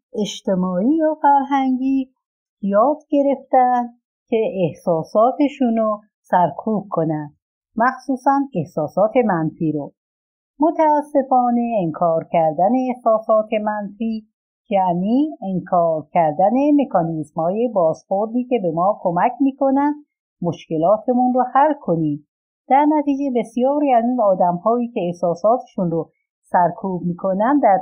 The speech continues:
طول زندگی با مشکلاتشون کلنجار می‌رن و اگه نتونن مشکلاتشون رو حل کنن نمی‌تونن شادکام باشن.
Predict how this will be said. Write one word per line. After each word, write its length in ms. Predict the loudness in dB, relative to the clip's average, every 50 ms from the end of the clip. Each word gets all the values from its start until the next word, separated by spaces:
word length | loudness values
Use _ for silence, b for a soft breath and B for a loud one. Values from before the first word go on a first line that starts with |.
| -2 -6
طول 220 | -6 -4 -4 -4
زندگی 760 | -4 -4 -4 -4 -4 -4 -6 -6 -4 -2 -2 -2 -2 -4 _ _ _ _ _ _ _ _
با 180 | 0 0 0 0
مشکلاتشون 920 | -2 -4 -6 -8 -8 -6 -2 0 2 2 2 2 -2 -4 -4 -4 -4 -2
کلنجار 720 | 0 0 0 0 0 0 -2 -2 -4 -4 -4 -4 -4 -2
می‌رن 380 | -2 -2 -2 -2 -2 -4 -6 -10 -16 _ _ _ _ _ _ _ -2
و 120 | 0 0 2 2
اگه 260 | 0 0 0 0 2 2 4
نتونن 540 | 4 2 2 0 0 2 2 2 2 2 0
مشکلاتشون 840 | 0 -2 -4 -4 -4 -2 0 2 4 4 2 2 -2 -2 -2 -2 -2
رو 80 | -2 -2
حل 240 | 0 0 -2 -2
کنن 540 | -2 -2 -2 0 0 2 2 2 0 0 -4 _ _ _ _ _ _ _ -4
نمی‌تونن 680 | -2 0 2 4 4 2 2 0 0 0 0 0 0 -2
شادکام 760 | -4 -2 0 2 2 2 0 -2 -2 -2 0 0 0 0 -2
باشن. 400 | -4 -4 -2 0 0 0 -2